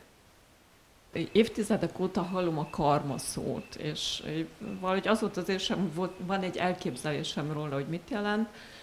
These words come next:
és az utóbbi időben minél gyakrabban hallom, azért sem, hogy annál kevésbé értem, hogy miről szól. Ö, tudnál beszélni a karmáról?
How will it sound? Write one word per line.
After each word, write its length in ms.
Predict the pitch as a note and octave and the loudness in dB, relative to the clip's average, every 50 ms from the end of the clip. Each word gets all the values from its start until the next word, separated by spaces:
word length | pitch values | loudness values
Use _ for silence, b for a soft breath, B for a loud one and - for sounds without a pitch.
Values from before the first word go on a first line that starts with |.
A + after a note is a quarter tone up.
| B B | B B
és 60 | - F#3+ | -8 -4
az 80 | D3 | -4
utóbbi 460 | F3 F3 - - G3 F#3 F3+ F3+ F#3 | -4 -4 -2 -2 -2 0 0 2 0
időben 420 | F#3+ F#3+ F#3+ G3+ G3 F#3+ F#3+ F3 E3+ | 0 2 2 2 2 2 2 2 4
minél 260 | F#3 G3 G#3+ G3+ F#3 | 6 6 6 6 6
gyakrabban 580 | D#3+ F#3 F3+ - - F#3 F3+ D#3+ E3+ E3 D#3 F#3 | 4 2 0 0 -2 -2 0 2 2 2 4 4
hallom, 460 | F#3 F3 E3+ E3+ F3+ G3+ G#3 G#3 G3 | 4 6 6 6 8 8 6 6 6
azért 320 | F#3+ F3 E3+ F#3 F3+ F3+ | 6 8 8 8 6 6
sem, 240 | - - G3 F3+ F3+ | 8 8 10 12 12
hogy 200 | F3+ F3 E3+ - - | 12 12 10 8 8
annál 300 | - E3+ F3 F#3 F3 E3 | 8 10 12 10 10 10
kevésbé 580 | - F#3+ F3 D#3+ E3 D#3+ - - - E3 D#3 - | 8 6 8 10 10 10 10 10 10 8 10 12
értem, 760 | - F#3 D#3 C#3+ D3 E3 - - - F3 C#3+ - - E3 F#3+ F3+ | 12 12 12 12 10 6 -2 2 8 8 8 10 10 6 8 8
hogy 140 | F#3 D3 F3+ | 6 6 8
miről 340 | E3+ D#3+ C#3+ C3+ C3 B2+ C3 | 10 10 12 12 12 10 10
szól. 520 | E3 - - - - C#3 C3+ - - A3+ - - - - - - - - B B B B B B B B3 A#3 A3 B - - - | 8 4 2 2 4 4 8 10 10 10 10 8 -16 -18 -20 -20 -20 -20 B B B B B B B 0 0 0 B -6 -8 4
Ö, 200 | - D#3 D3+ D#3 D#3 D3 - - - - - | 6 8 8 8 8 6 2 -6 -16 2 6
tudnál 380 | G#3+ F#3 D3+ E3+ E3 E3+ F#3+ - | 8 8 10 10 10 8 8 8
beszélni 600 | - G3+ - - - G3+ G3+ G3+ G#3 G#3 G#3 G#3 | 6 4 4 6 6 6 8 8 8 8 8 6
a 160 | G3+ G3+ G#3 A3 | 6 4 4 2
karmáról? 960 | - - C4+ G3 F#3+ G3 A#3 E3+ C#3+ - C#3 - C#2+ - - - - - A3 | 2 4 4 6 6 6 6 6 6 6 6 6 4 4 4 2 4 4 2